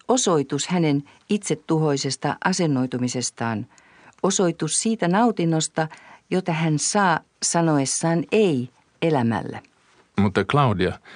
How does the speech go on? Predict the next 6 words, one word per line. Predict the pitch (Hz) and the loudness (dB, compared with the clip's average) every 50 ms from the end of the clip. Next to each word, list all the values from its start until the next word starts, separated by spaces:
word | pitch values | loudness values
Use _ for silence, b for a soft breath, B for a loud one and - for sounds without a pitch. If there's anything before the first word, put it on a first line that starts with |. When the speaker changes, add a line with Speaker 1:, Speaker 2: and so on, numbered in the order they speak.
| B B B B - - | B B B B -2 2
Speaker 2:
täytyy | 190 180 131 - 117 117 123 | 2 2 4 4 2 2 4
olla | 120 107 87 | 4 2 2
jokin | 87 85 85 - - 95 90 95 | 2 2 0 0 0 0 2 2
ulospääsytie | - - 120 117 101 90 85 - - - 92 92 - - 98 - 104 90 80 | 4 4 6 6 6 4 2 0 -2 0 0 0 -2 -4 -4 -2 -2 -4 -2
tästä. | - 85 85 87 - - - - 101 - - _ _ _ _ _ _ _ _ _ B B B B B B B B B B _ | 0 -2 -2 -2 -4 -6 -8 -10 -10 -10 -14 _ _ _ _ _ _ _ _ _ B B B B B B B B B B _
Koska | - 107 98 - - - 98 | 0 0 0 0 0 -2 -2